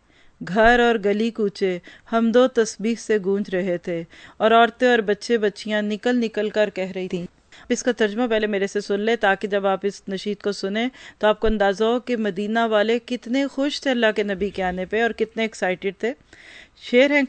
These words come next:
इनका तर्जुमा क्या है? "हम पर मदीना के अतराफ से चौदहवीं का चांद तुलू हुआ है।" किसको कह रहे हैं चौदहवीं का चांद? नबी सल्लल्लाहु अलैहि वसल्लम को। "जब तक अल्लाह को पुकारने वाला पुकारे,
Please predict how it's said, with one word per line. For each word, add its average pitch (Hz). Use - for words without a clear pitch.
इनका 208
तर्जुमा 208
क्या 240
है? 233
"हम 262
पर 294
मदीना 233
के 262
अतराफ 202
से 240
चौदहवीं 226
का 240
चांद 220
तुलू 202
हुआ -
है।" 165
किसको 240
कह 269
रहे 262
हैं 254
चौदहवीं 214
का 220
चांद? 226
नबी 220
सल्लल्लाहु 208
अलैहि 190
वसल्लम 185
को। 240
"जब 262
तक 302
अल्लाह 233
को 285
पुकारने 220
वाला 196
पुकारे, 185